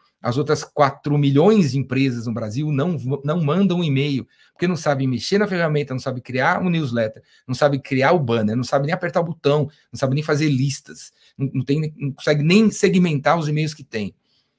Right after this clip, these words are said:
Crie-, criem uma empresa que ajuda a galera a fazer e-mail marketing,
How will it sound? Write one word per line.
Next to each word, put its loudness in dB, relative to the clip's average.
Crie-, 6
criem 4
uma 6
empresa 0
que -8
ajuda -4
a -4
galera -4
a -14
fazer -8
e-mail -4
marketing, -6